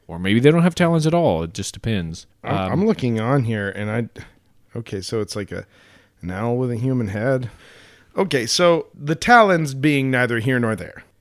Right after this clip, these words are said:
Speaker 1: Okay.
Speaker 2: What's the Chon Chon's deal?
Speaker 1: Oh, well, I'll tell you what. These things are said to be transformations of a black
Speaker 2: Cetaceans?
Speaker 1: No. They are a black magic
Speaker 2: Appalachians.
Speaker 1: sorcerers. All right.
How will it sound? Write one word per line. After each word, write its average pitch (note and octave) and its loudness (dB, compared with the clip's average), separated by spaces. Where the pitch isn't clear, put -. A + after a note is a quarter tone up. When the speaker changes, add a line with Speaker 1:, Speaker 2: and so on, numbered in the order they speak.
Speaker 1:
Okay. G#2+ -10
Speaker 2:
What's F3 -2
the G#3+ -6
Chon E3+ 0
Chon's C3+ -2
deal? F#2+ -6
Speaker 1:
Oh, C3 0
well, A2+ -2
I'll D#3+ 2
tell F#3 -2
you E3+ 0
what. C3 2
These A#2+ -4
things E2+ -8
are G2 0
said E3 -4
to D#3 -4
be A2 -2
transformations G#2 -2
of F2+ -4
a F#2+ -6
black A2 2
Speaker 2:
Cetaceans? B2+ -2
Speaker 1:
No. F#2 -6
They G2+ 4
are G2+ 2
a F#2 -2
black A2 2
magic A#2+ 0
Speaker 2:
Appalachians. B2 2
Speaker 1:
sorcerers. A#2+ -2
All G2 -4
right. F#2 -6